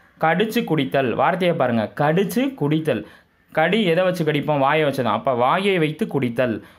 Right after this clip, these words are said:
பாருங்க எப்படி வித்தியாசமா இருக்குன்னு. கடிச்சு குடித்தல், வாயை வைத்து குடித்தல் தான் அவ்வாறு அழைக்கப்படுது. மகுளி, சோற்று கஞ்சி, ரொம்ப ரொம்ப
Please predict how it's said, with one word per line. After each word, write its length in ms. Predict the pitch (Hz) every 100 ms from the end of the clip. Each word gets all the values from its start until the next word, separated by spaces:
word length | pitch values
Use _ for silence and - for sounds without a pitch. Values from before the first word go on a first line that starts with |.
| _
பாருங்க 360 | - 135 139 151 226 185
எப்படி 180 | 135 151
வித்தியாசமா 460 | 139 143 143 143 131
இருக்குன்னு. 280 | 117 117 110 - - _
கடிச்சு 420 | - 151 185 175 247 151
குடித்தல், 440 | 139 113 131 131 107
வாயை 380 | 123 127 156 165
வைத்து 260 | 147 143 180
குடித்தல் 440 | 147 131 127 123
தான் 140 | 175 180
அவ்வாறு 200 | 135 135
அழைக்கப்படுது. 500 | 123 127 117 113 120 113 - - - 127
மகுளி, 460 | 131 135 190 165 151 110 - - _ -
சோற்று 320 | 160 175 175 160
கஞ்சி, 320 | 135 120 117 104 - 123
ரொம்ப 200 | 127 139
ரொம்ப 200 | 135 139